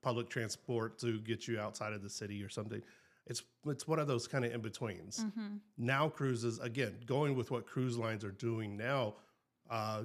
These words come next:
Speaker 1: gearing it more toward millennial and Gen Z travelers, who, again, we've traveled, or we've s-, we've stated many times in the past on this show about how modern travelers are looking for modern experiences,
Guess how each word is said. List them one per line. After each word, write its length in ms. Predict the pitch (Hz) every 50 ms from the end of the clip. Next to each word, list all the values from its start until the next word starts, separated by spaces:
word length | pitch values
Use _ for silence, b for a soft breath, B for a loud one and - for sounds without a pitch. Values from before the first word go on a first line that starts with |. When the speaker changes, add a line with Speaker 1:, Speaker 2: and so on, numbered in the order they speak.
| 117 107
Speaker 1:
gearing 340 | - 139 127 127 120 117 120
it 160 | 113 110 104
more 260 | 123 123 123 117 123 120
toward 520 | - - - 123 117 113 117 110 107 104 - - _ _ _
millennial 800 | - 117 117 113 113 123 123 127 123 120 117 113 110 113 117 - -
and 180 | 123 113 110 107
Gen 240 | 104 113 117 113 107
Z 280 | 104 107 104 101 98
travelers, 720 | 92 - - 143 160 190 208 - 143 110 104 101 - - b b b b b b b b b _
who, 180 | - 151 143 143
again, 440 | 143 135 127 175 180 147 110 110 110
we've 260 | 120 135 139 131 120 -
traveled, 540 | - - 165 160 156 151 147 139 123 117 -
or 200 | - 131 143 139
we've 240 | 127 131 135 131 120
s-, 260 | - - - - - 131
we've 220 | 131 156 180 -
stated 460 | - - - - 160 151 135 127 123 127
many 180 | 135 123 123 120
times 260 | - 113 117 110 101
in 60 | 104
the 60 | 107
past 320 | 104 - 139 156 147 - 127
on 100 | 110 107
this 120 | 104 104
show 300 | - - 107 104 101 95 - - _ _ _ _ _ _ _ _ _ _ _ _ _ _ _ _ _ _ _ - -
about 240 | 151 143 160 151 131
how 200 | 135 123 120 120 117 117 110
modern 360 | 135 131 139 135 156 165 147
travelers 640 | 127 - - 127 120 123 120 113 110 107 104 98 - b b b b b b b b -
are 100 | 135 127
looking 300 | 120 127 131 127 - 120
for 140 | 113 - 117
modern 440 | 110 110 113 113 113 110 113 110 110
experiences, 840 | 107 - - - - - - 117 113 110 104 95 - - 107 101 98